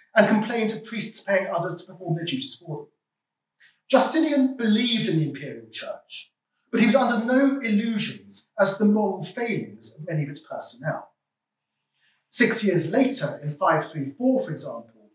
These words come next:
he would complain of bishops playing dice, betting on horses, and attending stage shows, as well as musical performances and boxing matches, when in fact, he thundered, it behoves them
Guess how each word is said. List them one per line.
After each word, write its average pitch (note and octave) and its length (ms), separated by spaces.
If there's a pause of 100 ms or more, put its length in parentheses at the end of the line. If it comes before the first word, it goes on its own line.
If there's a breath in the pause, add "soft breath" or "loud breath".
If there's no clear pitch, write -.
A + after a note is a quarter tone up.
(360 soft breath)
he A3+ 80
would G#3 140
complain A3 480
of G3+ 160
bishops G#3+ 580
playing C#3+ 340
dice, G#3 540 (180)
betting - 320
on C3 140
horses, G3+ 640 (160)
and G#3 100
attending E3+ 500
stage G#3+ 400
shows, - 600 (180)
as - 80
well F#3 80
as F3 100
musical F#3+ 440
performances D3+ 640 (120)
and D#3 140
boxing D3+ 400
matches, - 600 (360)
when G3 160
in F#3 140
fact, - 500
he D#3 80
thundered, D3+ 480 (300)
it D#3 120
behoves G#3 440
them G3 320